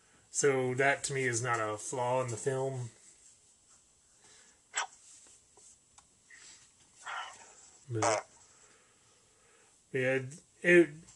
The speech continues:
like I said, if you have Amazon Prime, check it out. It is also free with ads on Tubi, and definitely worth the time. Oh, it's also on the Roku channel, it looks like, which is free with ads. So, lots of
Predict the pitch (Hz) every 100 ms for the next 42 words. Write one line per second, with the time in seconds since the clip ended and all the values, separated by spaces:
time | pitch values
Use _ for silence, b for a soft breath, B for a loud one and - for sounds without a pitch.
0 | - - - 160 143 127 135 139 143 135
1 | - 139 160 180 151 139 147 156 151 151
2 | 143 135 147 143 139 120 156 139 127 131
3 | 135 139 139 127 117 139 139 143 131 123
4 | 147 143 127 120 131 131 123 123 113 110
5 | 151 143 143 139 131 110 _ _ - 120
6 | 113 110 - _ - - 151 147 143 127
7 | 113 123 127 - 117 139 135 131 131 120
8 | B B B B 131 165 139 143 185 156
9 | 139 135 139 123 180 196 131 113 131 117
10 | 113 117 113 - - 110 107 127 117 123
11 | 107 - 143 123 110 117 107 104 107 113
12 | - - b b b b b b b b
13 | b - 135 117 113 110 - - - 147
14 | 202 180 151 135 131